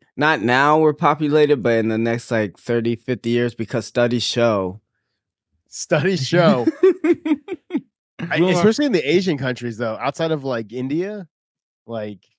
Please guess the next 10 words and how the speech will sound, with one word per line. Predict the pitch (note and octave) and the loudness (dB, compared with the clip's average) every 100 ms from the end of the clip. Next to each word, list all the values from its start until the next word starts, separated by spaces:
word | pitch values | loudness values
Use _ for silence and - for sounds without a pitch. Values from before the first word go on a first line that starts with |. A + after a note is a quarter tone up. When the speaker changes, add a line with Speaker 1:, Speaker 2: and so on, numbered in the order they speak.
| _ | _
Speaker 1:
Yeah, | B2 E3+ D3 | 0 2 2
India, | G#2 D#3 F3+ F3+ F3 - - | 0 0 2 2 0 -4 -2
yeah. | C3 D#3 G#2 G2+ - | 2 2 0 -6 -12
Speaker 2:
India, | C#3 D#3 D3+ | -4 -2 -2
Pakistan, | B2 C#3 C3+ - D3 D3 C3+ | 0 -2 -4 -6 -4 -4 -6
like, | G#2+ G#2 | -10 -12
they're | A#2+ A#2+ | -12 -10
all | G#2 | -10
right, | G2 F#2+ F#2+ | -12 -14 -16
but | F#2 F2+ | -18 -20